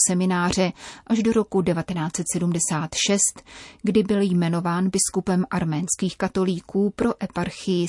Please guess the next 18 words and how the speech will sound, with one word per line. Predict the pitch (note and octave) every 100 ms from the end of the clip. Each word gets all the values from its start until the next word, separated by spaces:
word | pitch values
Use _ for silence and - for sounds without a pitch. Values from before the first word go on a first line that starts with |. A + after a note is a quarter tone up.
| -
svatého | E3 E3+ E3 E3+
Kříže | D#3+ - E3+ D#3+ D#3
v |
Paříži. | - F3 F3 F3 E3+ E3+ E3+ _ _ _ _ - - - - -
V | -
roce | A#3+ C4
dva | F3+
tisíce | F3+ A3 A#3 - G#3
patnáct | - E3 - F3 F3 G#3+ - -
po | F3+ -
smrti | F#3 - F3+
patriarchy | F3+ - F#3 F3 E3+ - F#3
Nersese | F3 E3 - F3+ - F3
Petra | - A3+ - D#3
devatenáctého | E3+ F3+ E3+ F#3 F#3 F#3 - - F#3 F#3 G3 F#3+ - - - -
byl | A#3 A3+ F#3+
zvolen | F3+ F#3+ F3+ F3+ E3+
dvacátým | G3 F#3+ - F#3+ E3+ F3 E3+